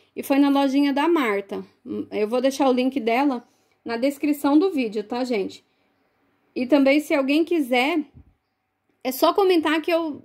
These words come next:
respondo no comentário com o link da lojinha dela. Eu, ela é do Paraná, gente, Curitiba, Paraná. E assim, ó, eu moro aqui no interior de São Paulo. Eu comprei no dia doze, chegou no dia dezenove. Eu acho super rápido.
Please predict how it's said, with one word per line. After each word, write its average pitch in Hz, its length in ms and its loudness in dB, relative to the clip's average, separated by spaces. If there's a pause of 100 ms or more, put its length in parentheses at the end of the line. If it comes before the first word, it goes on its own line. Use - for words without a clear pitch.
respondo 294 480 0
no 302 140 4
comentário 285 580 0
com 294 160 0
o 285 40 2
link 285 280 0
da 277 140 -2
lojinha 294 400 0
dela. 214 260 -4 (340)
Eu, 294 220 0
ela 294 240 2
é 330 80 0
do 302 100 0
Paraná, 330 540 -2
gente, 226 300 -6
Curitiba, 311 500 -2
Paraná. 269 580 0 (360)
E 269 100 -2
assim, 302 320 0
ó, 220 120 -2
eu 233 120 -4
moro 254 240 0
aqui 294 160 2
no 294 80 8
interior 302 400 2
de 277 80 -6
São 370 220 -6
Paulo. 220 280 -2
Eu 220 40 -4
comprei 247 260 -6
no 247 140 -4
dia 277 180 0
doze, 285 380 0
chegou 302 280 -2
no 330 120 4
dia 302 160 2
dezenove. 269 640 0 (300)
Eu 330 180 0
acho 330 240 0
super 392 400 -2
rápido. 208 500 -4